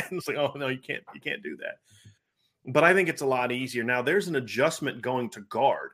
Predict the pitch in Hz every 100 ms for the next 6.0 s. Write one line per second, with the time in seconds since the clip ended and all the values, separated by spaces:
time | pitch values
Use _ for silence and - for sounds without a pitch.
0 | 123 120 131 120 113 113 175 185 139 107
1 | 139 151 110 - 151 143 - 170 - 113
2 | - 120 - - - _ _ _ 113 117
3 | 135 - 120 123 123 104 - 127 - 120
4 | 127 120 131 135 - 117 123 127 110 98
5 | 143 139 120 107 117 123 - - -